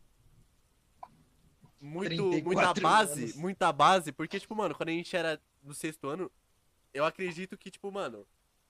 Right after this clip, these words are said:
Speaker 1: por conta de todo, tipo, toda a cultura que a gente tem, nenhum moleque era, tipo, muito, muito amigo de uma menina, assim como uma menina é de uma menina ou de um menino é de uma menina. De um menino é de um menino, filho. Então, tipo assim, eu não tenho base pra saber, tipo, da evolução mental e,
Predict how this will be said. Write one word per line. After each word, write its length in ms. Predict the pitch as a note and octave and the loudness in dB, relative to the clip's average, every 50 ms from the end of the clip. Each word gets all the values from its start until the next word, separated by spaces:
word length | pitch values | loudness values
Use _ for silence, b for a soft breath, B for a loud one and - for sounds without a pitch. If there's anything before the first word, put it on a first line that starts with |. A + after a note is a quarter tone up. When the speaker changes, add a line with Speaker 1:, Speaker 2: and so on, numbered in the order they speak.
| _ | _
Speaker 1:
por 220 | _ E3 F#3+ A#3 B3+ | _ -4 -2 -2 -4
conta 540 | _ - F3+ D#3+ D3 - _ A#2+ G#2+ G2 - _ _ | _ -6 -6 -6 -6 -6 _ -8 -8 -8 -10 _ _
de 140 | - C3+ C3+ | -18 -18 -14
todo, 380 | _ - D#3+ F3 G#3+ G#3+ G3+ F#3 | _ -8 -6 -6 -6 -6 -8 -8
tipo, 260 | - - _ E3 C#3+ | -10 -12 _ -14 -14
toda 220 | B2+ - C3+ C#3 | -12 -10 -12 -12
a 20 | D#3 | -10
cultura 360 | _ - F3 _ - D#3 D3+ | _ -12 -14 _ -12 -12 -12
que 100 | D3 - | -10 -12
a 20 | D3 | -12
gente 180 | C#3 - - | -12 -14 -16
tem, 240 | _ - E3 F#3 F3 _ _ _ _ _ _ _ - _ - | _ -10 -10 -10 -10 _ _ _ _ _ _ _ -20 _ -10
nenhum 220 | D3 E3 F#3+ A3+ B3 | -6 -6 -6 -4 -4
moleque 400 | B3 B3+ G3+ F3 E3+ F3 - F3+ | -4 -2 0 0 0 0 0 -4
era, 100 | E3 D#3+ | -4 -4
tipo, 160 | - - D#3+ | -8 -14 -14
muito, 540 | D#3 E3 F3 G#3+ A#3 C4 C#4 C4+ - A#3+ G#3+ | -12 -6 -4 -2 0 0 -2 -2 -4 -6 -6
muito 240 | G3 G#3 A3 - G#3 | -6 -8 -4 -4 -4
amigo 460 | F#3 F3 E3+ E3+ F3 F#3 - A3 G#3+ _ _ _ _ _ _ | -4 -4 -6 -12 -12 -12 -14 -20 -20 _ _ _ _ _ _
de 80 | D3+ | -4
uma 140 | E3+ E3+ E3 | -2 -2 -2
menina, 480 | F3 E3+ D#3 D3 D#3 F#3+ G#3+ A#3 A3+ - _ _ _ _ _ _ | -4 -6 -8 -8 -8 -8 -8 -10 -12 -14 _ _ _ _ _ _
assim 200 | - C#3+ - F#3 | -8 -8 -8 -6
como 120 | F#3 G3 F#3 | -6 -6 -4
uma 140 | F#3 F3+ F3 | -2 -4 -4
menina 260 | F3 E3+ E3+ F#3 F#3+ | -4 -6 -4 -4 -6
é 40 | E3+ | -6
de 60 | D#3+ | -8
uma 140 | F3 F3 E3 | -6 -8 -8
menina 340 | E3 E3 D3 C#3+ D#3+ F#3+ G#3+ | -8 -8 -10 -8 -8 -6 -6
ou 120 | G#3 G3+ | -6 -8
de 100 | F#3+ E3+ F#3 | -6 -6 -8
um 40 | |
menino 260 | F3+ F3+ F3+ F3 F3 F3 | -8 -8 -8 -8 -8 -8
é 40 | |
de 80 | E3+ E3+ | -8 -8
uma 120 | F3 F3 | -8 -8
menina. 320 | F3+ F#3+ F#3 D#3 A2+ - - - - - _ | -8 -10 -12 -12 -14 -14 -18 -20 -20 -16 _
De 60 | - | -10
um 40 | D#3+ | -8
menino 280 | E3+ F3 D#3+ D#3+ E3 | -8 -6 -6 -4 -4
é 40 | E3+ | -4
de 100 | D#3 E3+ | -6 -6
um 40 | F3 | -8
menino, 300 | F3 F#3 F3 E3+ B2 A2+ | -10 -10 -8 -8 -8 -10
filho. 200 | G#2+ - - G#2+ - - - - _ - _ - _ | -10 -14 -14 -14 -14 -14 -14 -18 _ -20 _ -12 _
Então, 260 | D3+ D3+ D3+ - F3 | -6 -4 -2 -2 -4
tipo 140 | F3 - F#3+ | -2 -4 -6
assim, 120 | F#3 - F3 | -4 -4 -4
eu 40 | |
não 80 | E3 E3+ | -4 -4
tenho 160 | - F3+ F3+ | -4 -4 -6
base 320 | F3+ E3+ E3 D3+ D#3+ E3 F3+ | -2 0 0 0 0 -2 -6
pra 140 | - E3 | -8 -8
saber, 200 | - - D#3+ D#3+ | -6 -6 -10 -10
tipo, 160 | D#3 - - D#3+ | -10 -12 -8 -4
da 140 | D#3 D3 | -2 -2
evolução 720 | D3 D3+ C#3+ D3+ D3+ D#3+ D#3+ - - - C#3+ C#3 D3+ F3+ F#3+ _ _ _ _ _ _ _ _ _ _ _ | -2 -2 -4 -6 -8 -8 -8 -10 -8 -8 -8 -6 -6 -10 -12 _ _ _ _ _ _ _ _ _ _ _
mental 800 | C#3+ D#3 D#3+ E3+ E3+ _ _ C3+ C3 D3 D#3+ F3 F#3+ G3+ G#3 G3 | -8 -6 -6 -6 -8 _ _ 0 2 2 2 2 0 -2 -4 -8
e, 680 | F#3 F3 E3+ E3 D#3+ D#3 D3+ C#3+ C#3 C3+ B2 A#2 A#2 | -12 -12 -14 -16 -16 -16 -14 -14 -12 -12 -12 -14 -18